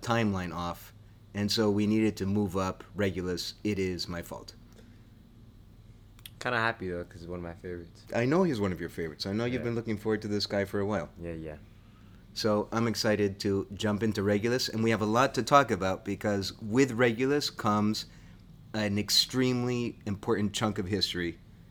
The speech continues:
Speaker 1: in the story of the Roman Republic.
Speaker 2: Yeah, the most, yeah, probably the most important in the Roman Republic other than Caesar.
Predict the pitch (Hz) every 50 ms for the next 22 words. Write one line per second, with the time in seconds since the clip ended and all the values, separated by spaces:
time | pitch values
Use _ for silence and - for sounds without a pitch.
0 | - - - - - 98 101 95 95 95 92 92 90 87 82 - - - - -
1 | 95 95 - - 95 92 92 90 87 85 87 90 90 85 82 85 85 98 90 90
2 | 87 85 82 - - - 90 90 95 92 87 - - - 90 90 85 80 82 82
3 | 80 - - - - - - 98 98 92 90 87 90 92 87 - - - - 87
4 | 85 85 82 82 80 80 80 82 82 82 80 80 - 90 78 82 80 - 82 80
5 | 76 78 78 - - - 87 82 78 82 80 82